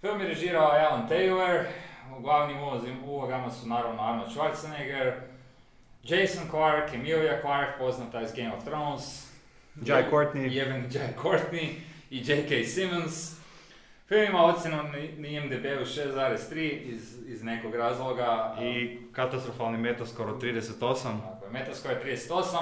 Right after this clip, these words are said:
Speaker 1: box office, eh, a v S A D-u, to jest na domestiku, je zaradio osemdeset devet milijona, international tristo petdeset milijona, vse skupaj četiristo četrdeset, a budžet je bil sto petdeset milijona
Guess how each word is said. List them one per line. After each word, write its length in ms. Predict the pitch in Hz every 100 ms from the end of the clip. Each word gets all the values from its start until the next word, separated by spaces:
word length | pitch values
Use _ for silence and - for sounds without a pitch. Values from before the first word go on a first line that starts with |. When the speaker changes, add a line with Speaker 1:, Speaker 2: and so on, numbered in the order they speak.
| 120
Speaker 1:
box 260 | 156 160 160
office, 580 | 160 156 156 131 - - - - - - - - - -
eh, 60 | 120 117 120 120 120 117 107
a 220 | - 113
v 360 | 139 165 165
S 140 | 160 -
A 40 |
D-u, 340 | 123 143 139 120
to 60 |
jest 180 | 117 -
na 100 | 110
domestiku, 600 | 113 123 139 - - 120
je 460 | 117 113 110 107 98
zaradio 420 | 113 120 117 107
osemdeset 440 | 98 113 113 110
devet 280 | 147 165 156
milijona, 800 | 151 147 147 147 139 131 135 - - - - - -
international 800 | 117 113 113 120 120 117 110 101
tristo 320 | 117 117 113 113
petdeset 480 | 110 143 147 131 127
milijona, 400 | 131 131 131 127
vse 200 | 120 117
skupaj 340 | - 123 113
četiristo 440 | 123 117 - -
četrdeset, 680 | 98 120 101 131 135 135 120
a 60 | -
budžet 400 | - 104 113 110
je 60 |
bil 300 | 92 110 110
sto 340 | 104 - - 107
petdeset 460 | 92 98 95 95 90
milijona 600 | 90 95 98 95 92